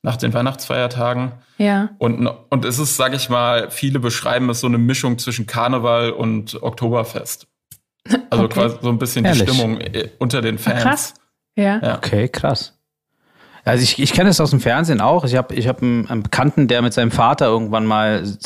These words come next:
Speaker 3: also beziehungsweise es war ein Geschenk für seinen Vater zum, zum Geburtstag, äh, dass sie mal gemeinsam dahin fahren. Ähm, hab bis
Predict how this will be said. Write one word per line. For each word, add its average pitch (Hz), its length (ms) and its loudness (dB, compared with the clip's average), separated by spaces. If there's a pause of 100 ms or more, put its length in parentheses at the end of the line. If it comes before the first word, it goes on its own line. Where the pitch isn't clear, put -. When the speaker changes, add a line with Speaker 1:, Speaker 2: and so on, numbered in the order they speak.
(140)
Speaker 3:
also 90 200 -2
beziehungsweise 104 340 2
es 95 120 0
war 104 80 6
ein 98 100 6
Geschenk 127 360 0
für 117 100 0
seinen 104 180 2
Vater 113 380 0
zum, 104 260 -2
zum 107 140 0
Geburtstag, 117 580 2 (380)
äh, 113 180 4
dass 107 200 0
sie 110 80 0
mal 104 140 0
gemeinsam 104 380 -2
dahin 98 220 -2
fahren. 101 380 -2 (300)
Ähm, 104 360 0 (160)
hab - 240 -6
bis - 320 -2